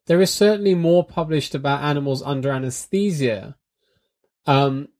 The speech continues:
than there is about the use of ketamine in non-anesthetized patients. I should also say that in many scenarios where ketamine is used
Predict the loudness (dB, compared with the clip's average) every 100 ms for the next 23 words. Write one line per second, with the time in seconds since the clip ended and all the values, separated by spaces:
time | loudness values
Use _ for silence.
0 | -12 -6 0 0 2 2 2 2 2 2
1 | 2 2 0 -2 -2 -2 0 -2 -2 -2
2 | -2 0 0 0 0 -2 -2 -8 -4 -4
3 | -4 -2 -2 -2 -6 -14 -18 -20 -20 _
4 | _ _ _ _ _ _ -2 2 4 4
5 | 4 0 2 2 4 2 0 0 0 0
6 | -2 2 4 2 2 0 0 -4 -6 -4
7 | -2 -2 -2 -2 -2 -6